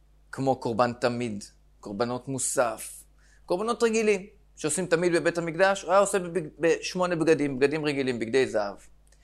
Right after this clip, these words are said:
את העבודה המיוחדת של יום הכיפורים, הוא עשה בבגדי לבן. עכשיו, תחילת היום, כשהוא בא להקריב קורבן תמיד, קטורת, את הדברים הרגילים, הוא היה לבוש בבגדי זהב. סוף היום,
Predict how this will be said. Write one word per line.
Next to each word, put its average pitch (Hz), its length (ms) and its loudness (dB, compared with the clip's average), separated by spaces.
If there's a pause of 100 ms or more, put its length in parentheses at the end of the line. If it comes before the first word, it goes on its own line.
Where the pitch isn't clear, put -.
(300)
את - 60 -6
העבודה 123 320 4
המיוחדת 165 540 4
של 139 120 0
יום 156 140 4
הכיפורים, 196 680 0 (260)
הוא 123 120 4
עשה 139 200 4
בבגדי 120 380 0
לבן. 101 300 0 (1800)
עכשיו, 104 200 -2 (520)
תחילת 214 400 4
היום, 202 380 6 (280)
כשהוא 143 220 -2
בא 156 80 10
להקריב 156 240 6
קורבן 135 300 2
תמיד, 135 460 2
קטורת, 143 420 4
את 120 80 -4
הדברים 147 320 2
הרגילים, 143 360 2
הוא - 180 -8
היה 101 100 2
לבוש 110 180 -4
בבגדי 147 360 -2
זהב. 139 280 -4 (480)
סוף 233 380 2
היום, 190 460 4